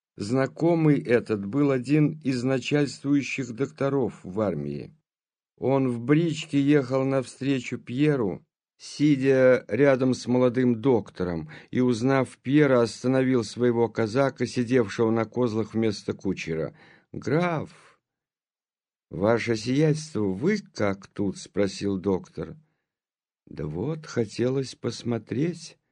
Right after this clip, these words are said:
"Да-да, будет что посмотреть".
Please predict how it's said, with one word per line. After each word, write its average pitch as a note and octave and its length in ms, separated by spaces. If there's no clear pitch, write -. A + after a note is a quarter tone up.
"Да-да, E3 720
будет D3+ 500
что - 380
посмотреть". D#2 1040